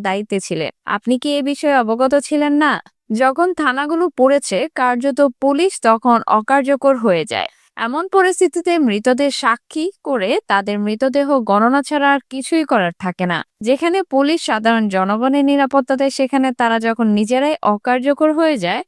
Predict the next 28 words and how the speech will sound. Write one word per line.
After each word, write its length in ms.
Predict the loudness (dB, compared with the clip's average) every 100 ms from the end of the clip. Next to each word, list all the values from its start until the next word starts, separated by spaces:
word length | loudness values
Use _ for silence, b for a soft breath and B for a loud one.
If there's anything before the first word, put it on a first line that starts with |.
| -8
তাহলে 240 | -6 -4
বিষয়টা 420 | -2 -4 -2 -4 -4
কেমন 260 | -2 -2 -2
হয়? 260 | -2 -6 -8 _ _
আমি 220 | -12 -8
বলবো, 280 | 0 2 2 0
সেখানে 400 | -2 -4 -2 -2
যৌথ 340 | 2 2 2 0 -2
অভ্যুত্থান 540 | 0 0 -2 0 -2 0
ঘটানো 400 | 0 0 0 0
হয়েছে। 400 | 0 -2 -4 -2 -4 -6 _ -10
ইসলামী 440 | -6 -2 -2 -2
উগ্রবাদ 460 | -4 2 2 4 2
এবং 200 | 0 -2 -6
সেনাবাহিনীর 760 | -4 -4 -2 -2 -2 -2 -4
যৌথ 300 | -2 0 2 2
অভ্যুত্থান। 600 | 0 0 -6 -2 -4 -4 -10 _ -20
স্পষ্টত 640 | -18 -8 -8 -6 -4 -2 0 0
এখানে 360 | -2 -2 0 -2
গোয়েন্দাদের 540 | 0 0 2 0 0 0
বড় 240 | 2 2 2
রকমের 380 | 0 0 -2 0
ব্যর্থতা 440 | 0 -2 -2 -2 -2
ছিল। 240 | -2 -4 -4 -6 _ _ _
সাবেক 220 | -6 -6 -4
স্বরাষ্ট্রমন্ত্রী 600 | -2 -2 0 -2 0 0
হিসেবে 240 | 0 2 2
আপনি 240 | 0 -2